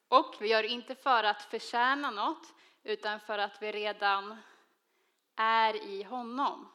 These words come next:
Vi har redan fått allt. Det står i Efesierbrevet att vi har fått all den himmels-, nej, den, all den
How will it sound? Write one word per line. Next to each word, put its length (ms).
Vi 100
har 300
redan 300
fått 360
allt. 420
Det 100
står 240
i 40
Efesierbrevet 640
att 100
vi 60
har 60
fått 420
all 260
den 160
himmels-, 520
nej, 200
den, 100
all 240
den 640